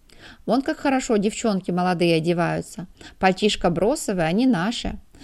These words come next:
Вместо пуговиц какие-то шишки еловые. А ведь смотрится. Или это в спецодежде,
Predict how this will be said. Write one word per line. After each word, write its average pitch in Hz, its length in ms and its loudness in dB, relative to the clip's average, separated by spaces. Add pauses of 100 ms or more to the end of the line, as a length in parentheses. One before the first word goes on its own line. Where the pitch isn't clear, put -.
Вместо 190 320 0
пуговиц 254 500 -4
какие-то - 440 -4
шишки - 480 -2
еловые. 220 640 0 (340)
А 185 140 0
ведь 277 160 -2
смотрится. 233 720 -4 (580)
Или 285 260 4
это 226 440 0 (160)
в - 60 -16
спецодежде, 214 920 2